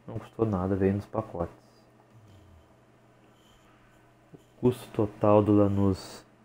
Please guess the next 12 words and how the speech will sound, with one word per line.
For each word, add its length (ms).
foi 300
três 300
mil 200
cento 260
e 20
cinquenta 560
e 100
o 80
acumulado 720
da 240
Liga 500
Argentina 640